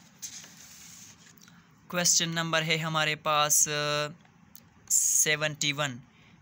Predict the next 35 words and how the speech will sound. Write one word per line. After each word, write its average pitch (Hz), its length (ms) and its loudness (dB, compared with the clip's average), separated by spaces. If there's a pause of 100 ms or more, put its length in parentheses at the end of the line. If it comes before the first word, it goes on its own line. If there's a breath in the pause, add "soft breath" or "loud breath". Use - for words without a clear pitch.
(140)
If 143 160 -4
yesterday 175 580 0
was 156 300 0
Friday, 165 520 0 (160)
then 165 200 -2 (400)
tomorrow 165 420 0
will 165 180 -4
be। 123 100 -6 (480 loud breath)
जो 156 160 0
गुजरा 160 340 -2
हुआ 160 220 0
दिन 170 200 -2
है 170 140 -2
अगर 147 140 -4
वो 160 320 -4
फ्राइडे 165 480 0
है 165 120 -2
तो 165 140 -10
आज 156 640 0 (200)
क्या 156 180 2
होगा? 170 380 -4 (180)
सैटरडे 165 560 2
होगा। 165 300 -2 (960 loud breath)
तो 143 420 0 (560)
कहता 170 300 -2
है 170 140 0
कि 165 140 -6
tomorrow 160 680 0 (520)
क्या 175 140 4
आएगा? 165 360 -2 (220)
तो 143 140 -2
इसका 143 220 -4 (100)
करेक्ट 147 260 -2
आंसर 151 300 -2
है, 175 180 -2